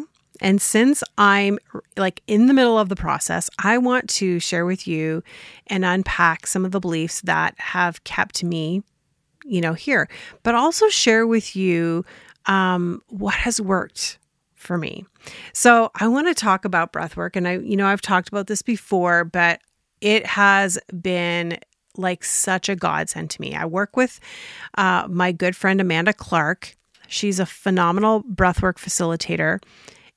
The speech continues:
And when I started to commit to this weight loss journey, I was honest with her about where I was at and what was coming up for me. And I do my own mindset work daily, but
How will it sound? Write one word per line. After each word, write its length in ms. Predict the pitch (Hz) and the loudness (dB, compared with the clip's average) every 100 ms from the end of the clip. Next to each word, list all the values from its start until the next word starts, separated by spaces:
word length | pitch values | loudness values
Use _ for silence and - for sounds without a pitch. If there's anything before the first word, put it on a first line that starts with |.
| - | 0
And 600 | 202 202 202 196 196 202 _ - | 4 6 6 4 0 -2 _ -6
when 360 | 196 208 202 | 0 2 4
I 140 | 202 196 | 2 2
started 640 | - - 214 240 285 226 _ - | 0 0 0 0 -2 -4 _ -4
to 180 | 214 | -2
commit 460 | 202 190 180 170 - | 0 0 2 0 -2
to 140 | - 170 | -4 -4
this 180 | 175 | -4
weight 180 | 180 170 | -2 -2
loss 280 | 170 160 - | -2 -2 -2
journey, 480 | - 170 160 160 175 - - - - - | -2 0 0 -4 -6 -10 -20 -20 -20 -2
I 220 | 202 196 | 2 2
was 200 | 190 190 | 2 0
honest 320 | 180 175 180 | 0 0 -2
with 100 | 190 | -4
her 260 | - 175 175 | -6 -2 0
about 480 | 160 165 165 - 165 | 2 2 2 0 -2
where 160 | 175 | 0
I 120 | 165 156 | 2 2
was 140 | 160 | 0
at 300 | 160 151 147 - | 0 -2 -4 -6
and 160 | 170 | -6
what 160 | 165 - | -4 -6
was 140 | 170 | -8
coming 320 | - 180 170 | -8 -4 -4
up 120 | 160 - | -4 -6
for 120 | 160 | -8
me. 260 | - - - - - - - - - | -8 -10 -14 -20 -20 -20 -20 -20 -4
And 640 | 196 196 190 185 180 175 - _ _ | 2 4 4 4 0 -2 -6 _ _
I 240 | 185 226 277 | 0 2 2
do 420 | 240 220 214 202 | 0 0 2 2
my 240 | 180 170 | 0 0
own 480 | - 170 170 185 226 - | 0 -2 -2 -2 -2 -4
mindset 440 | 180 170 165 - - | -2 -2 -2 -2 -2
work 300 | 180 175 180 | -2 -4 -4
daily, 600 | 165 160 151 143 151 233 - _ _ _ - | -2 -2 0 -2 -2 -4 -6 _ _ _ -10
but 600 | 160 220 202 196 190 | -2 2 4 4 2